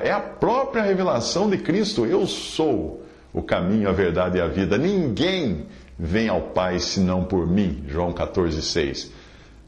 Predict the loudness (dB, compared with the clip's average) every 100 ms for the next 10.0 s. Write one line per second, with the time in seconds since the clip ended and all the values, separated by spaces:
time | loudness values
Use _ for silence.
0 | -10 -2 2 2 2 2 2 2 2 2
1 | 2 2 2 2 2 2 2 0 0 0
2 | -2 -2 -8 -12 -16 -20 -6 -2 0 2
3 | 2 2 2 0 0 0 0 0 0 2
4 | 2 2 2 2 2 2 2 0 2 0
5 | 0 -2 2 2 2 0 -2 0 0 2
6 | 2 2 0 -2 -4 0 2 2 0 -2
7 | -6 -14 -20 -20 -20 -20 -20 -20 -6 -2
8 | 0 2 2 2 2 2 2 2 2 2
9 | 2 2 2 0 0 0 0 -2 -6